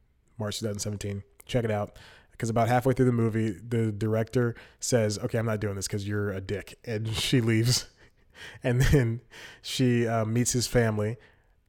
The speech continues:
Turns out he comes from a really nice family. He just chooses to be homeless 'cause he's a turd. So check it out. <laughs> I'm Another You. Then I talked about Minimalism, the movie Minimalism, the documentary. It's not good. Don't watch it. <laughs> And then I talked about, uh, which is what I was on.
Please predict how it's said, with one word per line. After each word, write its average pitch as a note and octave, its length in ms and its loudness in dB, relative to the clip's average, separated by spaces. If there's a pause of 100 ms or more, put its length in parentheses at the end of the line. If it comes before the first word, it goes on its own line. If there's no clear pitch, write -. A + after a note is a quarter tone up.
(260)
Turns C3 300 4
out B2 160 4
he B2+ 60 2
comes B2+ 160 2
from A#2+ 100 2
a - 20 2
really A2 160 2
nice G#2+ 200 -2
family. B2+ 400 0 (180)
He B2+ 100 0
just A2+ 200 -2
chooses A2 220 0
to G#2 40 -8
be G#2+ 80 -2
homeless G2 260 -2
'cause F#2+ 200 -6
he's F#2+ 120 -6
a F2+ 60 -8
turd. F2 340 -4 (1120)
So C3 100 -4
check C#3+ 120 6
it C3 80 8
out. G#2 180 2 (180)
<laughs> - 180 4
I'm B2+ 180 4
Another B2 200 4
You. G#2 160 2
Then B2 140 6
I B2 60 6
talked A#2+ 220 4
about A2 320 2
Minimalism, G#2 720 -2
the A#2 80 -4
movie G#2+ 280 0
Minimalism, F#2+ 640 -2 (100)
the A2 100 -4
documentary. G2 540 -4
It's - 120 -8
not F#2+ 140 -4
good. F2+ 160 -6
Don't F#2 160 -4
watch A2 240 0
it. A#2+ 120 -2
<laughs> B2+ 60 -10 (960)
And G#2+ 100 -2
then A#2+ 80 6
I A#2 80 4
talked A2+ 280 2
about, G#2+ 460 0 (120)
uh, F#2 600 -6
which A#2+ 240 0
is A2 180 0
what G#2 200 -2
I G2 40 -2
was F#2+ 80 -2
on. D#3 300 4